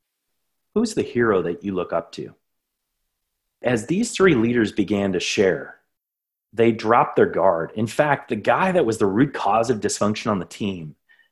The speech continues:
when he shared his hardship, he said, "Look, I grew up in a developing country. My father was a workaholic, never gave me the time of day. I started working in his factory at five years old in quality control,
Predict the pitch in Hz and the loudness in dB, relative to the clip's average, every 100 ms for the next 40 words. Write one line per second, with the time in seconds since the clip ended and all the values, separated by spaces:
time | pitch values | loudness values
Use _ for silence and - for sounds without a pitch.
0 | _ 117 151 - 165 147 120 - 113 110 | _ 0 2 0 2 2 2 2 2 2
1 | - 82 - - 104 - 101 95 90 - | -4 -6 -8 -10 -8 0 2 2 -2 -14
2 | _ _ _ 120 117 110 147 127 127 117 | _ _ _ -2 0 -2 0 2 4 4
3 | 101 90 90 98 87 85 - 87 82 87 | 2 0 2 2 2 -6 -8 -8 -8 -10
4 | 80 76 _ _ _ - 110 123 127 139 | -10 -14 _ _ _ -2 2 4 6 4
5 | 110 101 104 104 95 98 104 107 107 - | 4 2 0 0 -2 2 2 2 0 -10
6 | _ _ 110 135 156 151 139 127 101 - | _ _ 0 2 4 4 4 6 2 2
7 | 117 104 85 90 101 120 - - 110 - | 2 2 0 0 0 -2 -10 -4 0 4
8 | 117 101 107 120 107 - - 95 110 - | 4 4 2 0 -2 -2 -2 -2 -2 2
9 | 117 98 - 98 101 107 92 90 92 117 | 2 4 2 2 2 0 -2 -2 0 0
10 | 87 87 - - 110 107 104 101 87 - | -2 -8 -12 0 4 4 2 -2 -6 0
11 | 98 123 - | 2 2 -2